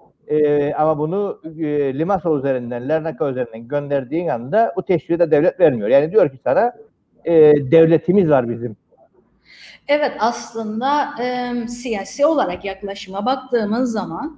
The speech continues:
Speaker 2: Yeşil Hattı geçtiği anda biz, e, Kıbrıs Cumhuriyeti'ni ayrı bir ülke olarak algılarız.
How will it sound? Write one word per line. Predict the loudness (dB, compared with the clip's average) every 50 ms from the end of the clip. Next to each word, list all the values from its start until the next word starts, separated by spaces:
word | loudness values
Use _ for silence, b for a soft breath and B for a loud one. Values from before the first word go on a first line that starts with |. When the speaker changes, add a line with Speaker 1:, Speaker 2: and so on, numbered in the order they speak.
| _ _
Speaker 2:
Yeşil | -2 -2 -2 -2 -2 0 2
Hattı | 2 2 0 -2 -4
geçtiği | -2 0 -2 -2 -2 -4 -8 -4 -2 0 0 2 0 2
anda | 2 0 0 0 -2 -4 -2 -2 -2 -2 -2 0
biz, | 0 0 0 -2 -6 -2 0
e, | 2 4 4 4 2 2
Kıbrıs | 0 0 0 0 0 0
Cumhuriyeti'ni | 0 0 2 2 0 0 -2 -2 0 2
ayrı | 2 4 4 4 4 4
bir | 2 2 2
ülke | 0 -2 0 2 2
olarak | 4 4 4 2 2 0 -4 -6 -8 -12 -18 -8 _
algılarız. | 0 0 0 0 -2 -4 -4 -4 -8 -10 -14 -18 -18 -18 -20 -20